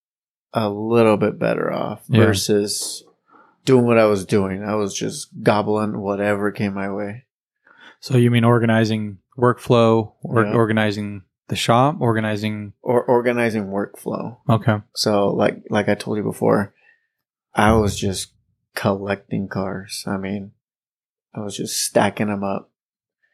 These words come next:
Speaker 1: And if I, like, organized myself and be like, "Yo, look, I know I can do five cars.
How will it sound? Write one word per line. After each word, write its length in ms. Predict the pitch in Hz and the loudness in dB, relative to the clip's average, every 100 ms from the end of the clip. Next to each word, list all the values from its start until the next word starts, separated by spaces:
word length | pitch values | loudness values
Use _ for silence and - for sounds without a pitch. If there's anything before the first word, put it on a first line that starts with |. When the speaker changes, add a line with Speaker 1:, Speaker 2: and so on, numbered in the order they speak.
| _ _ | _ _
Speaker 1:
And 460 | 117 113 110 107 107 | 0 2 2 0 -2
if 260 | 117 104 - | -4 -4 -2
I, 300 | 104 104 101 | -2 0 -2
like, 280 | 107 208 _ _ _ | -2 -4 _ _ _
organized 600 | 104 110 120 120 120 - | -8 -4 0 2 2 2
myself 500 | 123 117 123 120 117 | 0 2 4 4 2
and 180 | 107 104 | -4 -2
be 80 | |
like, 220 | 104 110 104 | -2 -4 -2
"Yo, 220 | 107 101 | 0 0
look, 340 | 104 113 - _ _ _ _ _ _ _ _ _ | -2 -6 -8 _ _ _ _ _ _ _ _ _
I 120 | 117 107 | -2 2
know 100 | 110 | 2
I 60 | |
can 100 | 110 | 2
do 100 | 113 | 0
five 280 | 104 113 110 | 2 2 2
cars. 460 | - 117 123 - | 0 0 0 -4